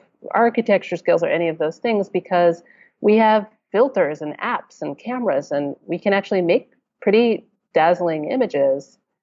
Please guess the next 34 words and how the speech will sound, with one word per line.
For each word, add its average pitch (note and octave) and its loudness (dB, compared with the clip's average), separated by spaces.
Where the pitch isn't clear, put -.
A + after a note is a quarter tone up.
if E3 -4
we D3 0
let D3 2
ourselves C#3+ -2
play F3 2
and D3+ -4
creative. G3 2
So F3+ 0
I A3 4
really C4 6
help B3 -2
people G3 -4
find F3 -2
creative E3+ 0
processes D#3+ -2
that - 0
fit E3+ 2
what E3 0
they D#3+ 2
already D#3 0
know G3+ -2
and E3+ 4
that E3 4
help E3 0
build D3 0
confidence G#3+ -4
and E3+ 2
help E3 0
them D#3+ 0
learn D#3 2
about D#3+ 0
themselves D#3 -2
visually. F#3+ 0
Um, E3+ 4